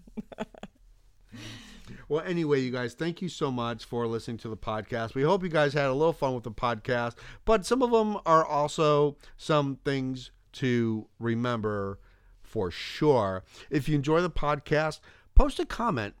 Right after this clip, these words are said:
on Apple Podcasts or iTunes. It definitely helps spread the word for our podcast. Shout outs to our lovely and amazing Facebook members. We'll be cooking Thanksgiving live on our Trust the Trail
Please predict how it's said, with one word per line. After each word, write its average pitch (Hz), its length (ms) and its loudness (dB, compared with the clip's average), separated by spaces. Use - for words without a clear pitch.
on 123 380 -2
Apple 135 240 -2
Podcasts 123 680 -2
or 113 280 -6
iTunes. 120 500 -4
It 113 100 -10
definitely 262 420 -2
helps 143 280 0
spread 135 280 4
the 120 80 0
word 113 360 2
for 123 360 0
our 113 120 -4
podcast. 113 640 -4
Shout 175 340 0
outs 82 400 -4
to 131 180 -4
our 123 180 -6
lovely 113 720 0
and 107 140 -8
amazing 113 500 -6
Facebook 107 560 -6
members. 104 520 -4
We'll 104 120 -4
be 110 120 -6
cooking 110 460 -10
Thanksgiving 104 600 -8
live 104 560 -4
on 101 320 -8
our 92 480 -8
Trust - 380 -14
the 139 80 -6
Trail 101 540 -6